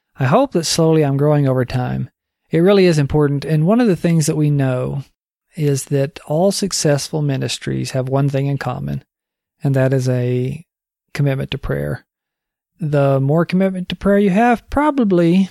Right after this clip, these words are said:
the better your ministry is. David Watson said in his book, Contagious Disciple Making, that a prayer movement precedes every disciple-making movement. And I, I'm not a, a great church historian, but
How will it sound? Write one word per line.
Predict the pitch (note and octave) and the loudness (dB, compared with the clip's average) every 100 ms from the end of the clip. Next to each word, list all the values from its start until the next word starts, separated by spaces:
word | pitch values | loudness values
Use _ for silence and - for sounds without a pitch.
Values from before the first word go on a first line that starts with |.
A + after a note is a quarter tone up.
| _ _ | _ _
the | D3+ | -2
better | D3 D3 | 0 2
your | C#3+ C#3 | 2 0
ministry | C3+ C3+ - - D3 | -2 -2 -6 -6 -6
is. | D3 - D#3+ - - _ _ _ _ _ _ _ _ _ _ _ _ _ _ _ _ _ _ _ | -6 -6 -8 -10 -14 _ _ _ _ _ _ _ _ _ _ _ _ _ _ _ _ _ _ _
David | F3 D3+ D3 | 0 0 0
Watson | C#3 D3 D3+ - D3 | 0 0 -2 -4 -2
said | - D3 C#3+ | 0 0 0
in | D3 | 0
his | C3+ D3 | 0 0
book, | D3 D#3+ | -2 -4
Contagious | D#3+ C#3 C#3+ C#3+ - | -4 -2 0 -2 -2
Disciple | C#3 D3 C3+ D3 | -2 -2 -2 -2
Making, | C#3 C#3 - D3 | -2 -4 -2 -2
that | C#3+ D3 | -2 -2
a | C#3 | -4
prayer | - D#3+ F3 F3 | -4 0 2 4
movement | D3 C#3+ C#3 D3 D3 - | 2 2 0 -2 -4 -4
precedes | C#3+ - D#3 D3 D#3+ | -4 -2 -2 -2 -2
every | D3+ D#3 D#3+ | -2 -2 -4
disciple-making | D3+ - D3 - D#3 D#3+ - E3+ | -4 -4 -6 -6 -6 -6 -6 -6
movement. | D#3+ E3 - E3+ F3 _ _ | -4 -6 -8 -12 -12 _ _
And | F#3+ D#3+ | -2 0
I, | E3+ F#3 F3 E3 C#3+ | 2 4 4 2 0
I'm | D#3 D#3 | 0 2
not | D3+ | 2
a, | D3 C3+ _ - | 2 -2 _ -6
a | D3+ | -2
great | D3+ D3 - | 0 -2 -4
church | - D3+ - | -4 -2 0
historian, | D3 - D3 C#3+ C#3 C#3 | -4 0 0 2 2 2
but | C#3 C3+ | 0 -2